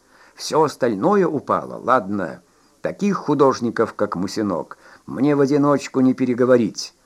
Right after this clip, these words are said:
Пошевелили мы противника, пошебутились, отвлекли на себя. Помогай теперь ты Щусю. И через паузу,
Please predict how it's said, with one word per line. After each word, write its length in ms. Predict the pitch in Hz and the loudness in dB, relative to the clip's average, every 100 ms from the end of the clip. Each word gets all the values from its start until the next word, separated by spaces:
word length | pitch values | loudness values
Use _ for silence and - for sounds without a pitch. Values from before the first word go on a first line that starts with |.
| _ _ _ _ _ | _ _ _ _ _
Пошевелили 640 | 196 196 214 214 214 202 160 | -2 0 -2 -4 -2 2 2
мы 140 | 143 | 2
противника, 840 | - 120 - 92 71 62 - 52 - _ - _ | 2 0 0 -4 -6 -10 -12 -12 -16 _ -20 _
пошебутились, 1040 | 101 110 165 175 175 240 160 87 - - - _ _ _ - | -4 -2 0 -2 -2 -2 -2 -4 -6 -8 -12 _ _ _ -2
отвлекли 560 | 175 202 220 147 113 | -2 -2 -4 -2 -2
на 100 | 113 | -2
себя. 540 | 107 117 104 113 110 - _ _ _ - | -2 -4 0 2 0 -4 _ _ _ -4
Помогай 460 | 92 107 123 131 | 0 2 4 2
теперь 360 | 127 127 131 117 | 2 0 0 0
ты 140 | 123 | -2
Щусю. 640 | 113 - 139 120 - 82 - _ _ _ - - _ - | -4 -2 0 -2 -4 -14 -18 _ _ _ -20 -20 _ -4
И 100 | 147 | -4
через 360 | 135 110 104 | -2 -4 -4
паузу, 680 | - 135 160 151 131 143 139 | -2 2 4 2 -2 -4 -4